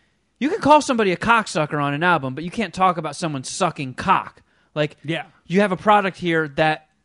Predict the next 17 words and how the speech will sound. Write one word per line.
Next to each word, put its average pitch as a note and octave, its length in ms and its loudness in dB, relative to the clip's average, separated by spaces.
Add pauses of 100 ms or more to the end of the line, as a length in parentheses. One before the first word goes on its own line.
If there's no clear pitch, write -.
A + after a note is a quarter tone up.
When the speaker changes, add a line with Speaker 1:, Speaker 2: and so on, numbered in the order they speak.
(160)
Speaker 1:
can't F#3+ 280 -4
be E3+ 120 -8
sold. D3+ 440 -4 (160)
I C#3+ 80 -8
don't D#3 100 -6
know D#3+ 60 -4
what D3+ 120 -4
to C#3 60 -16
tell E3+ 220 -2
you." A2+ 200 -10
So D3+ 160 -8
he D3+ 100 -4
just, C#3 180 -8
like, C#3+ 140 -4
does D3+ 240 -2
it D3+ 60 -8
himself. D#3 520 -4